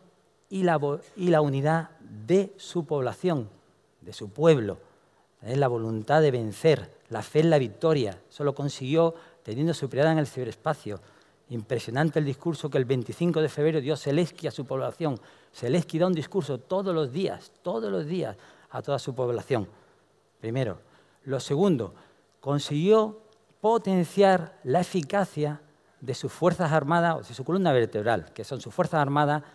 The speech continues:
su Ministerio de Interior, sus fuerzas de seguridad y su infraestructura cr-, crítica.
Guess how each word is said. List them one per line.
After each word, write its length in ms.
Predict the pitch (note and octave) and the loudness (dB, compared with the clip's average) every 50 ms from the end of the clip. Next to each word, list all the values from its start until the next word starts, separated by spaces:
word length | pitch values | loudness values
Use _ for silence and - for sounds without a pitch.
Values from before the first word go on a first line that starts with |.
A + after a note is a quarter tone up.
| _ _ _ _ | _ _ _ _
su 180 | _ - - G#2+ | _ -12 -10 -8
Ministerio 360 | G#2 G#2 G#2+ - - D#3 D#3+ | -8 -8 -6 -2 2 2 4
de 40 | D#3 | 4
Interior, 340 | C#3 - C3 C3+ D3 D3 B2+ | 2 2 2 2 2 2 0
sus 140 | - - - | -2 -6 -6
fuerzas 280 | - C3+ B2+ D3+ C#3 | -6 -4 -2 -2 -2
de 20 | A#2 | -2
seguridad 420 | - - B2 A#2+ B2 B2 C3+ C#3+ | -2 -4 -2 -2 0 2 2 2
y 60 | C#3 | 0
su 100 | - C#3+ | -2 -4
infraestructura 480 | A#2 - A#2+ - A2 - - B2 A#2+ G#2+ | -6 -6 -6 -6 -6 -6 -6 -4 -4 -4
cr-, 240 | - - F#2 - - _ - | -6 -10 -18 -20 -20 _ -10
crítica. 380 | - A#2+ G2 G2 - G2+ F#2+ | -8 -8 -8 -8 -10 -12 -12